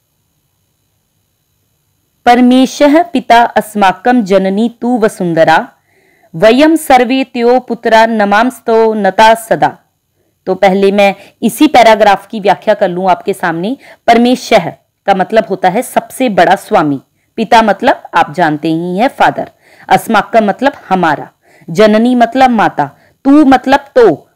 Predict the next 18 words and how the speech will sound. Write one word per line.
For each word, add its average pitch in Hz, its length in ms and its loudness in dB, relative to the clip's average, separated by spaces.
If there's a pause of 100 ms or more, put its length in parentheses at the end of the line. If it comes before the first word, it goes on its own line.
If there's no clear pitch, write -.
वसुंधरा 220 460 0
मतलब 220 440 -2 (300)
धरती। 202 360 -2 (720)
तो 226 80 -2
परमेशः 262 720 0
पिता, 202 340 -2 (460)
परमेश्वर 220 720 0 (220)
हमारे, 208 480 0 (440)
अस-, 220 220 -2 (180)
परमेशः 262 680 2
पिता 294 380 0
अस्माकं, 220 800 -2 (100)
अस्माकं 226 520 0
से 302 180 -4
श-, - 340 -20
अ, 208 120 0
शुरुआत 208 520 0
करिए। 214 380 -2